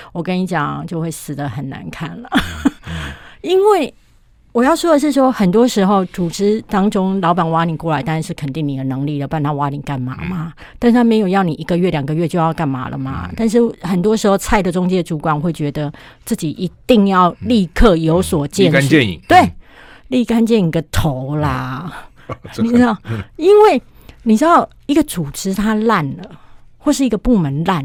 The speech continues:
Speaker 1: 了，它绝对不是一天两天。
Speaker 2: 当然，冰冻三尺，嗯。
Speaker 1: 对，你立刻要立竿见影。
Speaker 2: 嗯。
Speaker 1: 那可是你的属下完全就会一起，就是反对你。
Speaker 2: 嗯。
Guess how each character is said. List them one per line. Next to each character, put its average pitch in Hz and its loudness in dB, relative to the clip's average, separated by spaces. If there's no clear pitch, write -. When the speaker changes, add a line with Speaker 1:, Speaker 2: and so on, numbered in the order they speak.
Speaker 1:
了， 170 -20
它 285 -2
绝 208 2
对 240 4
不 185 -2
是 196 -6
一 - -8
天 170 -4
两 147 -6
天。 82 -6
Speaker 2:
当 80 -4
然， 147 -6
冰 98 -6
冻 92 -4
三 85 -6
尺， - -16
嗯。 78 -12
Speaker 1:
对， 170 4
你 240 6
立 302 6
刻 269 6
要 247 6
立 226 2
竿 185 2
见 175 -4
影。 165 -10
Speaker 2:
嗯。 76 -12
Speaker 1:
那 302 4
可 214 2
是 320 0
你 247 6
的 - 0
属 143 -6
下 151 -4
完 220 6
全 233 4
就 220 2
会 214 2
一 - -2
起， - -10
就 240 4
是 220 0
反 143 -2
对 151 -2
你。 165 -10
Speaker 2:
嗯。 90 -14